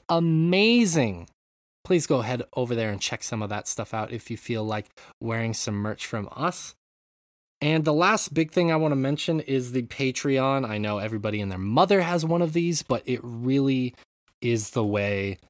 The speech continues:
that we can continue to make all of the content that we do,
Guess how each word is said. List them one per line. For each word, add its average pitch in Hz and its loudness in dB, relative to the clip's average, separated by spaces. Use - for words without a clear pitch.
that 107 -4
we 110 0
can 117 -4
continue 110 -4
to 110 -2
make 101 -4
all 123 2
of 117 -6
the 117 -4
content 110 -6
that 101 -8
we 101 -8
do, 139 -2